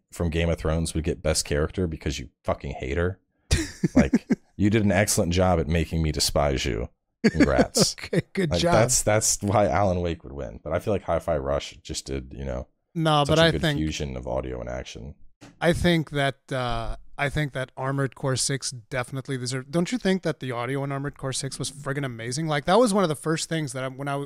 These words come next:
Speaker 2: when they were going through this category, I was like, "What the hell do you mean you're not gonna nominate Armored Core six?" The music
Speaker 1: Yeah.
Speaker 2: is awesome. The sounds are awesome, and they're super immersive, and it's really
Speaker 1: Dude,
Speaker 2: well
Speaker 1: the,
Speaker 2: done.
Speaker 1: the,
Speaker 2: So I
Speaker 1: the
Speaker 2: don't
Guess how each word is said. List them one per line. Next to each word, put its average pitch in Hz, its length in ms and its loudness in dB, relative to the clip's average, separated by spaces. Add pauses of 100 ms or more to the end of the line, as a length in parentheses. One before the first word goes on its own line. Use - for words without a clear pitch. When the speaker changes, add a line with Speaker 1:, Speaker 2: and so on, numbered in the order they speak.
Speaker 2:
when 143 180 -6
they 147 80 -2
were 143 120 0
going 143 180 -2
through 147 140 -2
this 127 140 -2
category, 135 400 -2
I 127 40 -6
was 127 120 -6
like, 131 120 -8
"What 147 100 -14
the 214 80 -8
hell 240 120 -2
do 233 80 -4
you 220 60 0
mean 220 160 0
you're 160 100 0
not 160 180 -2
gonna 160 180 -2
nominate 160 520 -2
Armored 165 340 -2
Core - 200 -10
six?" - 500 -8 (480)
The 165 140 4
music 196 560 6
Speaker 1:
Yeah. 147 40 -6
Speaker 2:
is 123 180 -4
awesome. 127 420 -2 (220)
The 185 160 6
sounds 208 600 4
are 143 200 -6
awesome, 139 440 -2 (300)
and 180 160 6
they're 202 160 8
super 208 600 6
immersive, 160 840 2
and 175 100 2
it's 185 180 4
really 214 440 6
Speaker 1:
Dude, 202 80 6
Speaker 2:
well 165 160 8
Speaker 1:
the, 165 80 4
Speaker 2:
done. 170 220 2
Speaker 1:
the, 80 120 -2
Speaker 2:
So 147 160 0
I 139 120 0
Speaker 1:
the 170 60 -2
Speaker 2:
don't 160 180 -4